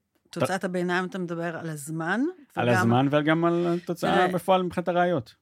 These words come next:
Speaker 1: אני אגיד לך, על, מבחינת הזמן, אני מודה ומתוודה שכשהייתי צריכה להמר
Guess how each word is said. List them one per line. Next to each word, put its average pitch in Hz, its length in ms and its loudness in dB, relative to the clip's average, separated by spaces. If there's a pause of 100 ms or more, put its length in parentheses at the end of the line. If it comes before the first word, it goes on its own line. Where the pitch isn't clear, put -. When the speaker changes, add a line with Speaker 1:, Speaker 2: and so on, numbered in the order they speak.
(100)
Speaker 1:
אני 190 240 -4
אגיד 202 180 -6
לך, - 200 -8 (960)
על, 185 240 -4
מבחינת 185 380 -8
הזמן, 175 440 -6 (100)
אני 160 300 -8 (440)
מודה 170 400 -6
ומתוודה 165 480 -8
שכשהייתי 160 520 -12
צריכה - 280 -8
להמר 165 500 -6